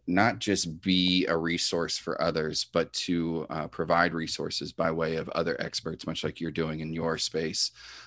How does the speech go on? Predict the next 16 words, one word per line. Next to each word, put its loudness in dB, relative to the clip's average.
um, 0
because 2
I 2
don't 2
believe -2
that -6
personal 0
development 0
or -8
healing -2
is -4
a -6
one -6
size -6
fits -8
all, -6